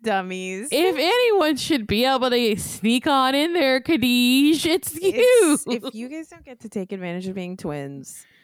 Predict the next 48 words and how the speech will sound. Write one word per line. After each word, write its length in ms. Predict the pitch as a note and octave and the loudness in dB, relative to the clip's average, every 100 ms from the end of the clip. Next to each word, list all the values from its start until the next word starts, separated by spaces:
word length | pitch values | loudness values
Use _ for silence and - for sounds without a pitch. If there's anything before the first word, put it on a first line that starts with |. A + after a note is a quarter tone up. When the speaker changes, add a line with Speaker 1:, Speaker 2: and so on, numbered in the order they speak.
| _ - - | _ -20 -12
Speaker 1:
and 160 | F3 | -10
hide 380 | F3 D#3+ C#3 E3+ | -8 -6 -4 -4
in 120 | A3 | -6
the 80 | B3 | -6
hospital 760 | A3+ F3 F3+ F#3 F3 F3 F3 - | -6 -10 -12 -12 -10 -10 -10 -14
and 200 | - D3+ | -16 -14
nobody 360 | D3 C#3+ E3 F#3+ | -12 -10 -10 -10
can 160 | A3+ A3+ | -12 -12
tell 240 | A3 A3 | -6 -2
who, 160 | A3 G#3+ | -2 -2
which 180 | E3+ | -2
one's 200 | G#3 A3 | -2 -4
the 80 | A#3 | -4
pregnant 380 | - A#3 F#3+ F#3+ | -8 -8 -8 -12
Speaker 2:
You 60 | E3+ | -8
Speaker 1:
sister, 360 | G#4+ A#4+ B3+ - _ _ _ | 0 2 0 -4 _ _ _
then 120 | - | 0
Speaker 2:
gotta 400 | C#4 D#4 D#4 C4 | 2 4 4 2
Speaker 1:
I, 40 | G#3 | 2
Speaker 2:
do 180 | G3 F#3+ | 2 4
a 100 | F3+ | 4
Speaker 1:
you're 60 | F#3 | 4
both 60 | G3 | 4
Speaker 2:
labor 420 | G3+ G3 F#3+ F3+ | 4 4 2 2
swap. 540 | F3+ - F3 E3 D#3+ - D#4+ | 0 -2 0 2 0 0 -2
<laughs> 120 | - | -2
Speaker 1:
you're 240 | A3 G#3+ | 0 0
dummies 640 | G3+ F#3+ F#3 G3+ G#3 G#3+ G#3 | 0 -4 -4 -4 -4 -4 -6
beyond 340 | G#3+ F#3 E3+ | -6 -2 -2
belief, 640 | F#3+ F#3+ F3+ F3+ F3+ - _ _ | -2 -2 -2 -6 -10 -20 _ _
and 160 | G#3+ C#3+ | -12 -12
that's 240 | B2+ D3+ | -12 -12
what's 240 | F#3 F3 - | -12 -12 -14
up. 220 | D3+ - _ _ | -14 -16 _ _
Speaker 2:
Uh, 160 | - G#3 F3+ | -4 -4 -2
but 160 | - A#3+ | -4 -2
I 160 | A#3+ | -2
do 220 | B3 D4+ D#4 | -2 -4 -4
think 180 | D4+ | -6
Chloe 300 | - A#3 G#3 | -4 0 0
told 260 | F#3+ G#3+ F3+ | 0 0 0
us 160 | E3+ E3 | -2 0
who 140 | F3+ | -2
she 180 | - F3 | 0 -2
was 260 | D#3 D#3+ | 0 -2
in 120 | D#3+ D3+ | -2 -6
that 180 | C#3 | -8
moment. 420 | F2+ C#3+ B2+ G2+ | -8 -12 -10 -10